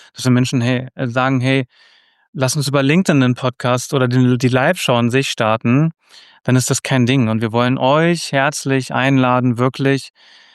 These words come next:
wenn ihr Teil von unserem Podcast oder von unserer inzwischen ja Podcast-Family, wir haben ja so viele Menschen hier, äh, werden wollt, dann seid ihr herzlich eingeladen.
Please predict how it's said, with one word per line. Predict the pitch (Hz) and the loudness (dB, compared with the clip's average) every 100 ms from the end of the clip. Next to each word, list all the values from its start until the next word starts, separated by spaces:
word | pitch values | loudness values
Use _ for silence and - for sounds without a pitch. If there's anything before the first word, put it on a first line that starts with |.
| _ _ _ | _ _ _
wenn | 131 135 | -2 0
ihr | 147 151 170 170 | 2 2 2 0
Teil | - 139 143 | -2 0 0
von | - 131 | 0 -2
unserem | 117 113 | 0 -2
Podcast | 147 - 139 135 131 - - - - | -2 -2 0 0 0 -6 -16 -8 -4
oder | 123 | 0
von | 135 | 2
unserer | 123 127 | 2 2
inzwischen | 139 143 139 147 131 | 0 -2 0 0 0
ja | 117 | 0
Podcast-Family, | - 147 - 120 - - 156 180 113 107 | 0 -4 -2 -4 -4 -4 0 2 0 0
wir | 113 | 0
haben | |
ja | 117 | 0
so | 110 - | 0 0
viele | 123 113 | 0 0
Menschen | 110 110 - | 0 -2 -2
hier, | 107 113 139 - - - - _ | 0 0 0 -4 -20 -20 -20 _
äh, | 127 117 | -2 0
werden | 117 117 120 110 | 0 0 2 2
wollt, | 113 127 151 - - - | 2 2 -2 -8 -14 -8
dann | 120 123 127 | -2 0 0
seid | 123 123 | 0 -2
ihr | 123 | -4
herzlich | 123 135 - 127 | -2 -4 -4 -8
eingeladen. | 123 135 120 107 104 131 | -4 -2 0 -2 -2 -2